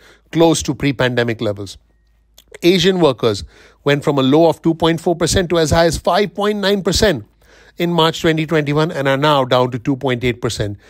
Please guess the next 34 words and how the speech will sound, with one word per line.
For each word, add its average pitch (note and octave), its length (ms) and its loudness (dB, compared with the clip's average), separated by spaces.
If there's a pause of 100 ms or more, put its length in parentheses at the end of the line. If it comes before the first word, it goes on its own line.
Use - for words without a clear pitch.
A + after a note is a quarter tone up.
(240)
And D3 240 0
Hispanic D#3 480 -2
or D3+ 60 4
Latino D#3 440 0
workers, A#2+ 380 0
who C#3 60 -2
were C#3 140 4
at C3 100 0
four F3+ 220 -4
point F3+ 240 -2
four F#3+ 160 2
percent D3 400 -2 (340)
unemployment C#3+ 760 -2
prior D3 240 4
to D3 120 -6
the D3 100 -2
pandemic, D3 520 0
are C3+ 120 -4
now B2+ 420 0 (300)
at C3+ 160 0
four C#3 200 2
point B2+ 280 -2
two D3 80 0
percent. A2+ 440 -4 (540)
This B2 220 0
is D3 220 2
close E3 420 0
to - 80 -8
the C#3 100 2
pre-pandemic B2+ 680 0
levels. A#2 260 -2
This A2+ 140 -2
is A#2+ 100 -4
very B2 460 0